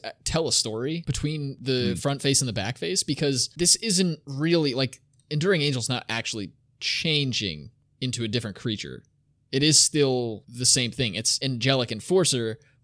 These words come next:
Speaker 1: but it's still an angel. And actually in the art, you can see in the first image on Enduring Angel, there's, like, a broken sword in front of the angel. And on the back image for Angelic Enforcer, it's like the sword has been repaired. So it's like, you know, there's a story being told here. And even though the creature itself hasn't changed, like, it's not a different creature type, it still has the same abilities.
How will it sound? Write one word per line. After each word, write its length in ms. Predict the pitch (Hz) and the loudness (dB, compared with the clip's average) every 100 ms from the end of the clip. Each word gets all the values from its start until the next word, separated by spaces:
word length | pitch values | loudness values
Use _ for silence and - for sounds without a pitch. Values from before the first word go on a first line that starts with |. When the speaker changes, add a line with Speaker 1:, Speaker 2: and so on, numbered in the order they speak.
| - | 2
Speaker 1:
but 260 | 131 117 - | 4 4 2
it's 140 | 127 - | 4 6
still 180 | 165 | 6
an 80 | 139 - | 2 2
angel. 560 | 131 120 120 117 107 - | 0 0 -4 -4 -6 -2
And 120 | 135 | 2
actually 320 | 131 - 147 | 4 4 2
in 60 | 135 | 2
the 160 | 117 - | 0 0
art, 200 | 131 120 | 0 2
you 120 | 117 | -4
can 100 | 113 | 0
see 260 | 110 - 120 | 2 4 2
in 60 | 110 | -2
the 80 | |
first 380 | 104 135 131 - | -6 -2 0 0
image 320 | 113 110 104 | -2 -4 -6
on 120 | 110 110 | -6 -6
Enduring 340 | 113 123 117 | -4 -4 -2
Angel, 260 | 113 113 107 | -4 -4 -4
there's, 160 | 110 | -4
like, 120 | 110 | -4
a 40 | 101 | -4
broken 340 | 117 113 101 | -4 -4 -2
sword 300 | - 104 104 | -2 -2 -4
in 100 | 107 | -8
front 160 | 110 107 | -8 -8
of 60 | |
the 100 | 107 | -4
angel. 380 | 104 107 107 110 | -4 -4 -6 -6
And 120 | 92 | -6
on 140 | 101 95 | -8 -8
the 80 | 90 | -8
back 380 | 98 101 - | -4 -4 -4
image 400 | 107 104 98 - _ _ _ _ | -8 -8 -8 -10 _ _ _ _
for 160 | 123 | -4
Angelic 320 | 110 113 104 101 | -2 -2 -4 -6
Enforcer, 480 | 95 117 110 110 | -6 -4 -2 -4
it's 160 | 104 - | -2 -2
like 180 | 104 - | -2 -2
the 60 | |
sword 220 | 113 110 107 | -2 0 -2
has 80 | |
been 160 | 110 98 | -6 -6
repaired. 500 | - 113 107 104 101 _ _ _ - | -4 -2 -2 -6 -10 _ _ _ -6
So 100 | 147 | 2
it's 80 | 156 | 4
like, 240 | 131 - | 4 0
you 60 | 156 | 0
know, 80 | |
there's 160 | 143 196 | 4 4
a 80 | 151 | 4
story 320 | - 151 143 | 4 4 4
being 160 | 120 113 | 2 -2
told 240 | 123 117 | -2 -2
here. 320 | 117 117 117 | -2 -4 -4
And 460 | 110 110 104 98 - | -4 -2 -4 -6 -8
even 240 | 147 147 143 | 0 4 4
though 80 | |
the 80 | 127 | 4
creature 400 | - - 143 131 | 2 0 2 0
itself 420 | 113 - 131 120 | 4 4 4 0
hasn't 280 | - 107 101 | -4 -6 -4
changed, 320 | - 113 82 | -2 -2 -2
like, 120 | 98 98 | -6 -4
it's 100 | 127 | -2
not 120 | 120 | -2
a 20 | |
different 300 | 113 120 104 | -2 -4 0
creature 220 | 147 147 | -2 0
type, 180 | 131 120 | 0 0
it 60 | 110 | 2
still 140 | 113 | 0
has 60 | 104 | 2
the 40 | |
same 200 | - 107 | 2 2
abilities. 600 | 92 123 123 120 117 | 0 0 0 0 -2